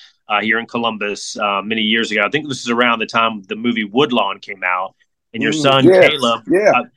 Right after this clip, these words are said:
Speaker 1: your son, Caleb, was, uh, was he a stunt double, uh, for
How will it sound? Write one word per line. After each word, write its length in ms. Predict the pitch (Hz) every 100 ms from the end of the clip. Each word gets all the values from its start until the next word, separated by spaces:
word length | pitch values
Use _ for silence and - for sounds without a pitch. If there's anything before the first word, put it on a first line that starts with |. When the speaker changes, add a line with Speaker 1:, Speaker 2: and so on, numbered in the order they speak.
| _ _ _ _
Speaker 1:
your 160 | 143 147
son, 240 | 143 190
Caleb, 400 | 151 175 196 175
was, 580 | 131 135 131 127 120 - -
uh, 80 | 120
was 160 | 139
he 100 | 139 160
a 40 |
stunt 380 | 139 - 156 180
double, 480 | 185 180 190 185 165
uh, 140 | 135 127
for 600 | 151 143 139 139 135 131